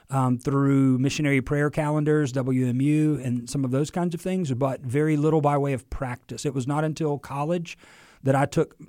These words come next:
my first international mission trip, actually with that church in partnership with another church, um, to Jamaica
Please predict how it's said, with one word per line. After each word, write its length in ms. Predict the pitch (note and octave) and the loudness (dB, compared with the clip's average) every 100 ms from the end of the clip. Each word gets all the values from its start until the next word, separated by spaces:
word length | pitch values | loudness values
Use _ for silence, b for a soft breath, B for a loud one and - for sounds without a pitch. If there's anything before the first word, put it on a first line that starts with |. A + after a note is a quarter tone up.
| C#3+ | -4
my 260 | C3+ C3+ | -2 0
first 560 | C3+ - D3 D3 - - | -2 -2 -2 -2 -6 -6
international 640 | D#3+ D3 C#3 C#3 - D3+ D3 | -2 0 0 -2 -2 -2 0
mission 300 | D3 - C3+ | -2 -2 -4
trip, 280 | - C#3 - | -2 -4 -4
actually 320 | C3+ - C#3+ | -8 -4 -2
with 220 | B2+ C3+ | 0 0
that 220 | D3+ C3+ - | 0 -2 -4
church 280 | D#3 D3 | -6 -4
in 160 | - B2+ | -2 -2
partnership 520 | - D3+ D3 C3 C#3+ | 0 -2 -2 -4 -4
with 120 | C3 | -4
another 340 | B2 C3 D3+ D#3 | 0 0 0 -2
church, 500 | - A#2+ A#2+ - - B B B B B - | -4 -6 -8 -12 -20 B B B B B -6
um, 560 | C3+ B2 A#2 A2+ A2+ - - - | -4 -2 -2 -4 -6 -12 -20 -4
to 240 | D#3 C#3 | 0 2
Jamaica 540 | G#2+ B2+ B2+ C3 D#3+ | 4 2 2 0 -4